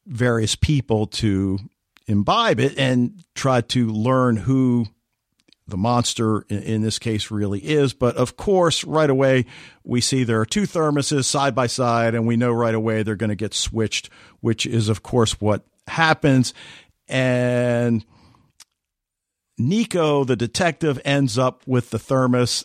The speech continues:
that's got the truth serum in it. She drinks it. I guess it's probably coffee. And suddenly she's <laughs> telling everybody what she really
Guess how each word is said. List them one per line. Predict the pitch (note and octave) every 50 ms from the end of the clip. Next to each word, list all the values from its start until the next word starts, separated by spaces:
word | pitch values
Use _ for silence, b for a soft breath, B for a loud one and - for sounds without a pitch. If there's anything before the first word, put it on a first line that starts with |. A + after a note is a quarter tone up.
| - _
that's | - A#2+ - -
got | - A2+ -
the | -
truth | - - - G3+ F#3+ D#3+
serum | - - - E3+ D3+ C#3+ C#3 C#3
in | C#3+ C#3 C#3
it. | C3+ C3+ B2+ A2
She | - - A#2+ G#2+
drinks | F#2+ - D#3 D#3+ D#3 D3 - - -
it. | C#3 C#3 C3 C3 A#2 B2
I | A#2 G#2+
guess | A2 G2+ -
it's | G#2 - -
probably | - G#2 F#2 F2+ G2 F#2
coffee. | - - A2 G#2 G#2 G2 - - A2 G2 B B B B B B B -
And | D#3 D#3 D#3 D3 C#3
suddenly | - - - - E3 D3+ D3+ - -
she's | - - - -
<laughs> |
telling | - - C#3+ C3 B2+ B2+ B2+
everybody | B2 A2+ A2+ B2 A2+ G2+ A#2 A2+ A2
what | G#2+ G#2+ A2 G#2+
she | - - - A#2
really | G#2 G2 G2 G2 G2+ A2 A2 A2 A2 G#2 E2+ F#2 F#2 E2 -